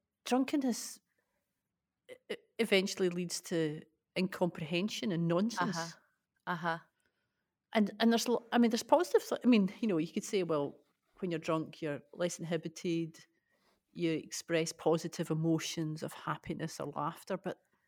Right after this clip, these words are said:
Speaker 1: there's so much negativity about being drunk, you know, like vomiting,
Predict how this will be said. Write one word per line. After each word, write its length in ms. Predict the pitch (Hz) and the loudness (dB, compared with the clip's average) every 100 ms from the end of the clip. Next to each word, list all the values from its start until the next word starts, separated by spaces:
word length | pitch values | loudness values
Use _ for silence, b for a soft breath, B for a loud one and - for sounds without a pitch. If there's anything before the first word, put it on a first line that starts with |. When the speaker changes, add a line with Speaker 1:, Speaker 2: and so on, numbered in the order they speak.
| _ _ | _ _
Speaker 1:
there's 120 | 170 | -10
so 140 | - 240 | -2 -2
much 220 | 269 220 | -2 -4
negativity 640 | 147 147 - 190 202 - 220 | -6 -6 -4 -4 -4 -4 -4
about 180 | 208 190 _ _ - | -2 -6 _ _ -2
being 120 | 190 | -2
drunk, 340 | 185 147 - - _ | 0 -2 -4 -18 _
you 80 | 175 | -6
know, 60 | 107 | -6
like 180 | - - _ _ _ | -8 -20 _ _ _
vomiting, 640 | 160 160 160 - 151 156 | 2 2 2 -2 -2 -4